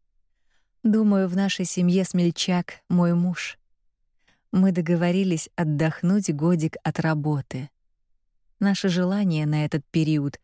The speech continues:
разошлись. На нас свалилось везение, хотя не исключено, что мы сглупили. Это станет понятно только после завершения эксперимента. Вы не очень ладили. В огорчении Ника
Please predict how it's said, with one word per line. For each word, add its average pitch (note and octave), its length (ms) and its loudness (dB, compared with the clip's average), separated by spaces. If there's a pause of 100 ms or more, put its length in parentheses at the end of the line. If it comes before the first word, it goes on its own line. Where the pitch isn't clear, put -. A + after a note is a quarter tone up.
(160)
разошлись. E3+ 760 -2 (600)
На F3+ 160 4
нас F3+ 240 2
свалилось E3 640 0
везение, D#3+ 760 -2 (300)
хотя G3+ 320 0
не F#3+ 160 4
исключено, F#3 640 0
что - 180 -2
мы E3+ 120 4
сглупили. D#3 760 -2 (760)
Это A3+ 220 0
станет F#3 400 0
понятно E3+ 500 0
только D#3+ 300 0
после D#3+ 340 -2
завершения D3 800 -2
эксперимента. C#3 840 -4 (1400)
Вы G3+ 280 2
не F#3 140 0
очень F#3 340 0
ладили. E3 640 0 (1000)
В D#3+ 100 2
огорчении D#3 720 0
Ника D#3 480 0